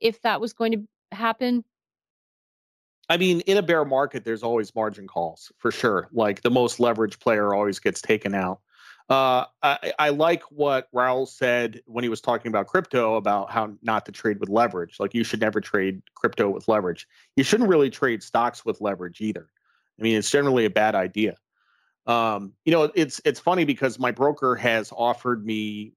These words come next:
Speaker 2: loans against my portfolio, and, you know, I've considered it, um, because I'm building a house. It's,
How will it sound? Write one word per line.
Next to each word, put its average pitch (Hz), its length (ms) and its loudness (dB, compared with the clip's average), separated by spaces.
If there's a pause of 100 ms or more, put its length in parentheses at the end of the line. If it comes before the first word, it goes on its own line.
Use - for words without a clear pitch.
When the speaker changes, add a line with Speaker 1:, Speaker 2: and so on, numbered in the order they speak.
(120)
Speaker 2:
loans 123 580 0
against 110 320 -4
my 104 160 0
portfolio, 107 800 0 (480)
and, 120 420 -2
you 151 80 0
know, 139 140 2
I've 123 240 -2
considered 131 560 -2
it, 98 260 -4 (500)
um, 110 500 -2
because 123 280 0
I'm 120 180 -4
building 120 400 0
a 104 40 0
house. 107 440 0
It's, 110 300 -4